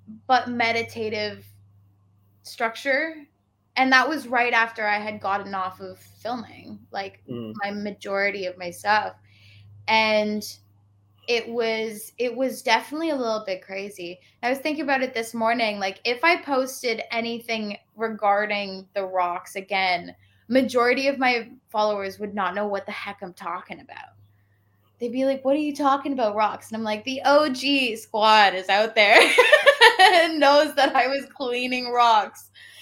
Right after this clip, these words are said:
Speaker 1: with my hands for weeks." It's a little bit weird. Ah, whatever. <laughs>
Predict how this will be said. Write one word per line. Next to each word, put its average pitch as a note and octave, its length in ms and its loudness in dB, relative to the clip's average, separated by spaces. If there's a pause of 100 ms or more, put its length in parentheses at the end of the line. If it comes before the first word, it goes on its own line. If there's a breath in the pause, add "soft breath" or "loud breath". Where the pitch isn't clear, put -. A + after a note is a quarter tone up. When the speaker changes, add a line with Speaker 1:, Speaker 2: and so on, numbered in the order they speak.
(300 loud breath)
Speaker 1:
with D#4+ 320 -2
my D#4 200 2
hands C4 580 2 (120)
for C#4+ 300 -2
weeks." B3 800 -12 (580)
It's D#4 160 -12
a D#4+ 60 -8
little A#3+ 200 -6
bit F#3 200 -14
weird. C3+ 340 -12 (1200 soft breath)
Ah, - 160 -14
whatever. - 580 -14
<laughs> G4 60 -8